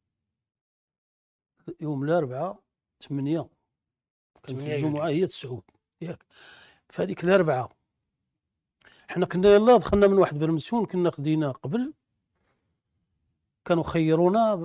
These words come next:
Speaker 1: باش ن-، اللي بغا يمشي واحد ست ايام راحه ويرجع، راه تما تنهى السنه الدراسيه و-،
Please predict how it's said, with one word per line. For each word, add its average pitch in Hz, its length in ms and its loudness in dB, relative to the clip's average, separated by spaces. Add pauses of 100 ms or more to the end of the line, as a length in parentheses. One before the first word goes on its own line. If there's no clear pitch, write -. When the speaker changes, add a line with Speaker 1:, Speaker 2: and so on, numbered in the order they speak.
(120)
Speaker 1:
باش 165 220 -6
ن-، 151 140 -2 (140)
اللي 147 460 -6
بغا 143 360 0 (720)
يمشي 147 260 -4
واحد 139 180 -2
ست - 340 -10
ايام 156 540 2 (800)
راحه 139 520 -2 (380)
ويرجع، 156 480 -2 (100)
راه 156 200 -2
تما 190 480 -6 (1300)
تنهى 151 220 0
السنه 151 360 -4
الدراسيه 151 840 -4
و-، 226 160 -10